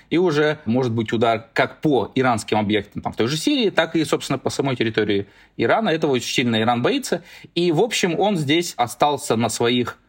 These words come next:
прагматичных, я бы сказал, позициях, которые раньше были. То есть Иран всегда пытался бороться с Израилем лучше не своими силами, то есть лучше, чтобы кто-то другой за него это делал, и так, чтобы всячески избегать прямого столкновения.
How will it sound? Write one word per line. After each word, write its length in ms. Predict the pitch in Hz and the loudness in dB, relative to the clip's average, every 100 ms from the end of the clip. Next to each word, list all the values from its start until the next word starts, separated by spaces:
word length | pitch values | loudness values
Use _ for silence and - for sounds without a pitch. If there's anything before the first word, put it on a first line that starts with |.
| - | -2
прагматичных, 760 | 175 156 165 180 180 151 127 | 0 0 -2 -2 -2 -2 0
я 80 | 131 | -2
бы 40 | |
сказал, 240 | 117 143 135 | 0 -2 0
позициях, 380 | 143 190 - | 0 0 0
которые 260 | - 143 151 | 0 0 2
раньше 280 | 139 107 95 | 2 0 0
были. 240 | 95 87 | 0 0
То 100 | - | 0
есть 160 | 107 - - - | -2 -4 -14 -8
Иран 260 | - 151 262 | -2 0 0
всегда 240 | - 139 165 | 0 0 0
пытался 600 | 139 160 175 - 127 - - 123 | 0 2 2 0 -2 -2 -12 -2
бороться 480 | 135 156 135 - | 2 2 0 -2
с 80 | 101 | -2
Израилем 440 | 107 110 104 95 95 | 0 2 2 0 0
лучше 480 | 131 170 147 110 - | 2 2 2 -2 0
не 320 | 127 147 117 | 2 2 0
своими 320 | - 123 120 104 | -2 0 2 0
силами, 420 | - 101 151 254 - _ | 0 0 0 -2 -6 _
то 60 | - | -4
есть 120 | 110 | 0
лучше, 200 | 143 - | 0 0
чтобы 220 | - 110 | 0 0
кто-то 240 | - 123 107 | 0 0 0
другой 360 | 120 107 104 | 0 2 2
за 80 | 101 | 2
него 200 | 127 160 | 2 2
это 140 | 175 | 0
делал, 220 | 214 277 277 - - - | 0 -2 -4 -12 -14 -2
и 220 | 233 240 | 0 2
так, 200 | - - | 2 0
чтобы 460 | - - 165 160 156 - | 0 0 2 0 0 -4
всячески 560 | - 196 196 - - | -2 -2 -2 -4 -4
избегать 580 | - 131 131 127 165 170 | -2 0 0 0 0 0
прямого 420 | - 135 139 160 | -2 0 2 2
столкновения. 720 | 139 - 123 139 123 101 - | 0 0 0 0 0 0 -2